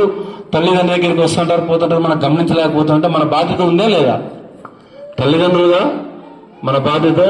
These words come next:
గురుతర బాధ్యత ఉంది. ఆ బాధ్యతను మనము నిర్వర్తించి అటువంటి వాళ్ళని సాధ్యమైనంత వరకు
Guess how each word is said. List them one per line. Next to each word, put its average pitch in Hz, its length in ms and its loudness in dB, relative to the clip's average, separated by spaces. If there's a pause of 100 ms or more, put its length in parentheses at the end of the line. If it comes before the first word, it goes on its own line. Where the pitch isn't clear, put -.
(200)
గురుతర 151 300 2 (120)
బాధ్యత 147 260 2 (140)
ఉంది. 151 180 2 (720)
ఆ 131 40 0 (120)
బాధ్యతను 170 460 0
మనము 170 220 0 (380)
నిర్వర్తించి 156 560 0 (240)
అటువంటి 156 340 0
వాళ్ళని 175 300 0
సాధ్యమైనంత 170 600 0
వరకు 170 180 2